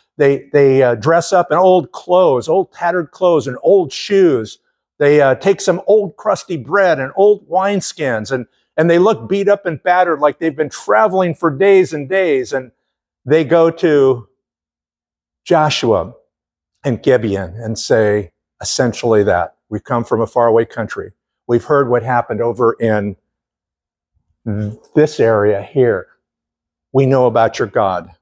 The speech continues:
We wanna join teams. We need your help." And Joshua's a little bit suspicious at first, and so are some of the men that surround him. And they question him a little bit. But here's where number two mistake comes in for Joshua. Only two that he makes during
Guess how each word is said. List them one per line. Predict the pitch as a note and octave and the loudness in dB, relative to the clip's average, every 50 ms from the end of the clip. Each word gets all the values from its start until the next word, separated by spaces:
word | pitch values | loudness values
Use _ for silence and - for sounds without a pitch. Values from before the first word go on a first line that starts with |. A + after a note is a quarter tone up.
| _ _ _ | _ _ _
We | B2 B2 A2+ | -4 -2 -2
wanna | G#2+ A2+ A2+ G#2+ G2+ | -2 -2 -4 -4 -6
join | F2+ - A2+ G#2 G2+ G2 F2+ | -2 -2 -2 -2 -2 -6 -8
teams. | - - A#2 G#2 F#2+ E2+ - - | -8 -6 -4 -4 -4 -4 -6 -4
We | A2 A2+ G#2+ | -2 -2 0
need | A2+ A2+ G#2+ F#2 - | 0 -2 -2 -4 -6
your | G#2 F#2+ | -8 -2
help." | A2 G#2+ F#2+ F2+ - - | 0 0 0 0 -2 -4
And | F#2 F2 F2 E2 - _ _ _ _ _ _ _ _ _ _ - | -8 -8 -8 -12 -16 _ _ _ _ _ _ _ _ _ _ 0
Joshua's | F3 G3+ B3+ B3+ - - D4+ D#4 C#4 - | 2 2 2 0 -2 0 0 0 2 2
a | B3 | 2
little | A3+ A#3+ A3+ A3+ A3+ | 2 2 2 2 2
bit | F#3 E3+ G#3+ G3 - | 2 0 -2 -2 -2
suspicious | - F3+ - - - - G3+ G3+ - D4 G3 - - | -6 -10 -10 -8 -2 0 0 0 -2 -8 -10 -2 -2
at | D#3+ D3 - - | -2 -2 0 -2
first, | D3+ D#3 G#3 G3 - F#3 | 0 0 0 0 -2 -8
and | E3 - | -10 -8
so | - F3+ F3 | -2 0 0
are | E3+ | 0
some | - - F3+ F3 F3 | 0 -2 -2 -2 0
of | F3 | 0
the | E3+ E3 | 0 0
men | E3 F3 F#3 F3 | 0 0 0 0
that | F3 E3 D3 - | 0 -2 -4 -2
surround | - D#3+ D3 E3+ G3 A3+ A#3+ A3 D3 A#2 | -2 0 0 2 2 2 2 0 0 0
him. | F#2+ F2+ F#2+ - - - - - _ _ _ _ _ _ _ _ _ | -2 -2 -6 -8 -10 -12 -16 -20 _ _ _ _ _ _ _ _ _
And | D3 D#3+ F3 | -2 0 2
they | F3+ F3+ | 2 0
question | F3+ - - A#3 B3+ A#3 - - A#3+ A3 | 0 0 -2 -2 -2 -2 -4 -2 -2 0
him | G#3 | 2
a | F#3+ | 2
little | F3 F#3+ A3+ B3+ C4 A3+ | 2 4 2 4 2 2
bit. | C3+ - A2+ F#2+ - - _ _ _ _ _ _ _ _ _ _ _ _ _ _ _ _ _ _ | 2 0 -2 -2 -4 -6 _ _ _ _ _ _ _ _ _ _ _ _ _ _ _ _ _ _
But | C3+ C#3 | -4 -2
here's | D3 F3+ F#3+ G3+ G3+ G3 - F#3+ | 2 4 4 4 2 2 0 0
where | F#3 F3+ F3 | 2 2 2
number | E3+ F3 F3 F3 E3+ E3 | 0 0 -2 -2 -2 -4
two | - - - F3+ E3+ E3 D#3+ D3 | -4 -2 0 2 2 2 2 0
mistake | C3+ C#3 C3+ - - - D#3 D3 D3 - | -2 -6 -8 -8 -4 -2 -2 -2 -2 -2
comes | - D3 C3+ B2+ - - | -4 -4 -4 -4 -4 -4
in | C3+ C3 C3 | -4 -4 -4
for | A#2+ - - B2 | -8 -4 -4 -4
Joshua. | A2 A#2+ B2 A2+ A2+ A2+ - - A2 A#2 C#3+ | 0 2 2 2 2 2 0 -2 -2 -2 0
Only | F#3+ B3 C4 G#3 | 0 0 -2 -4
two | - - - A#3+ F#3 | -4 -4 -4 -2 0
that | D#3 C#3 C3 | 0 0 0
he | B2+ | 0
makes | B2 C#3 C3+ B2+ - - | -2 -2 -4 -4 -6 -10
during | - - C#3+ C3 B2 A#2+ A#2 | -4 0 0 0 2 0 -4